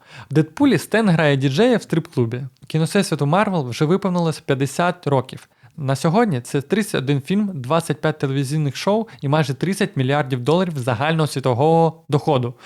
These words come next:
Цікаво, що наступник D C Comics досі є головним конкурентом Marvel, але цей конкурент далеко позаду. Загальний касовий дохід фільмів медіафраншизи D C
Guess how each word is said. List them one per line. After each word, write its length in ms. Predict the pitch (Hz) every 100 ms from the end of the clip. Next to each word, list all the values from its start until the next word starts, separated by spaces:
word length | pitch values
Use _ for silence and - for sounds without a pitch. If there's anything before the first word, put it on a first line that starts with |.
| - - -
Цікаво, 480 | 196 208 185 123
що 160 | 120 156
наступник 520 | 151 - 202 180 139
D 40 | 143
C 220 | - 156
Comics 420 | 233 262 - -
досі 360 | 139 190 - 151
є 160 | 147
головним 480 | 123 139 139 180 214
конкурентом 680 | - 147 143 147 170 165 160
Marvel, 300 | 143 117 117 _ -
але 200 | 147 147
цей 200 | - 160
конкурент 540 | 147 135 170 240 151
далеко 400 | 143 147 175 156
позаду. 520 | 160 139 135 120 127 - - - 151
Загальний 500 | 135 170 202 175 143
касовий 400 | 165 - 143 139
дохід 320 | 139 175 160
фільмів 400 | - 160 139 -
медіафраншизи 840 | 143 143 143 - 143 - 156 123
D 100 | 123
C 320 | 139 - 262